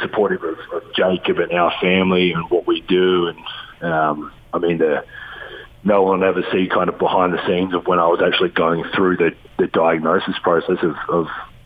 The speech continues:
the guys having my back and the coaching staff, and I've, I've obviously said it about the, the Jazz organisation. So, um,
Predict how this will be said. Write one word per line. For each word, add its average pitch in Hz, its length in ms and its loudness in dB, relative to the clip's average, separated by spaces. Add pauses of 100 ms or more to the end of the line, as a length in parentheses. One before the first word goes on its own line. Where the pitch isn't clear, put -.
(340)
the 87 80 0
guys 82 300 2
having 87 260 0
my 78 120 0
back 80 380 2
and 80 100 -2
the 76 60 -4
coaching 82 420 0
staff, 80 340 2
and 82 80 0
I've, 78 240 0
I've 80 180 -2 (160)
obviously 82 360 0 (100)
said 85 160 0
it 78 120 -2 (760)
about 120 300 0
the, 101 240 0
the 107 80 -2
Jazz 104 300 2
organisation. 98 800 -6 (200)
So, 92 280 -6 (300)
um, 82 460 -8